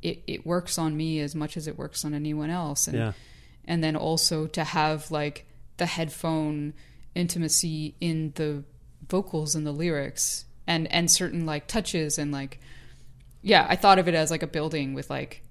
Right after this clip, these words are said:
Speaker 1: you know, a foundation and, and a, and a, a, a top structure that was different.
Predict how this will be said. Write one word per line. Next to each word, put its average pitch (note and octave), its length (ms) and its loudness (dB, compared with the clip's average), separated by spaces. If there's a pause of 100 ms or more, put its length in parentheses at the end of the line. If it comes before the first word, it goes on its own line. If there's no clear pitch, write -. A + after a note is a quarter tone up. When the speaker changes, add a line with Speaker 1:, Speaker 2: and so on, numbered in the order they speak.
(520)
Speaker 1:
you D#3+ 120 -2
know, C#3+ 240 -2
a D#3+ 80 -6
foundation D3+ 760 -2
and, C#3+ 500 -6 (140)
and D3 180 -4
a, C#3 140 -6 (100)
and D3 160 -4
a, - 340 -8 (200)
a, - 380 -12 (1000)
a - 140 -8
top E3+ 360 -2
structure D#3 640 -2
that C3+ 220 -8
was C#3 220 -4
different. - 480 -4